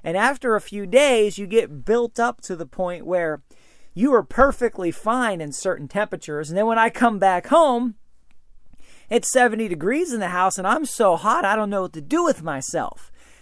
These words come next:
'cause I've gotten acclimated to cooler temperatures and acclimated to wearing certain layers all the time. And now that I'm sitting in a house that's comfortable and warm and seventy-two, it is just overwhelming.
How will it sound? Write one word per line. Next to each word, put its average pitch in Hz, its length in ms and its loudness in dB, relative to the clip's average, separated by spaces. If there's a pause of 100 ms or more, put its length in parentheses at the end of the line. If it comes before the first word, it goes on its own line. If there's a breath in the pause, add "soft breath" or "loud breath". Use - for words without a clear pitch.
'cause 170 160 -4
I've 220 240 2
gotten 175 360 -2 (140)
acclimated 147 960 -2 (220 soft breath)
to 180 120 -6
cooler 165 400 0
temperatures - 800 -8 (720 soft breath)
and 143 220 -8 (100)
acclimated 190 720 -2
to 151 100 -10
wearing 160 280 -2
certain 156 360 -6
layers 170 440 -2
all 160 180 0
the 127 100 -10
time. 185 400 -2
And 135 100 -8
now 165 160 -2
that 160 160 -4
I'm 135 140 -10
sitting - 320 -10
in 139 60 -10
a - 20 -10
house 180 360 -2
that's 127 200 -16
comfortable 175 640 -6
and 135 180 -8
warm 190 320 -2
and 135 100 -8
seventy-two, 190 880 -2 (360 soft breath)
it 160 180 -2
is 139 200 -8
just 143 300 -8
overwhelming. 143 720 -2